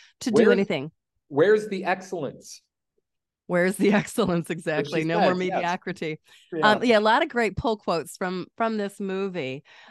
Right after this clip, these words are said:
Speaker 1: Um, but it boils down to this woman is, refuses to give up just because she's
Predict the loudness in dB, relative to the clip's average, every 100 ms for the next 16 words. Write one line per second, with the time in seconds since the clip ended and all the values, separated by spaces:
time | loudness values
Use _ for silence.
0 | _ 0 2 2 0 -4 -2 0 0 -2
1 | -2 -2 -2 -2 0 0 -2 -4 -4 -2
2 | 0 0 0 -2 -6 -8 -10 -8 -6 -2
3 | 0 2 2 0 0 -2 -2 -4 -6 -4
4 | -4 -4 -4 -6 -8 -6 -4 0 0 0
5 | 0 -2 -2 -2 -2 -8 -6 -2 -2 -2
6 | -6 -8 -6 -2 -2 -4